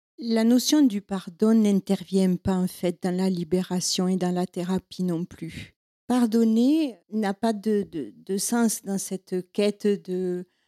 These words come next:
de la réalité de notre histoire. Pardonner est encore, euh,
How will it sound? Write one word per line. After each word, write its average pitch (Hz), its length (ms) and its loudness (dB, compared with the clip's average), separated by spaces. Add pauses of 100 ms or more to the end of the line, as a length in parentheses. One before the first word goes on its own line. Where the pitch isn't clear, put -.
(240)
de - 140 -6
la 180 120 2
réalité 185 640 2
de 180 140 2
notre 185 360 0
histoire. 185 840 -4 (100)
Pardonner 247 680 4
est 226 160 2
encore, 247 640 2
euh, 214 240 2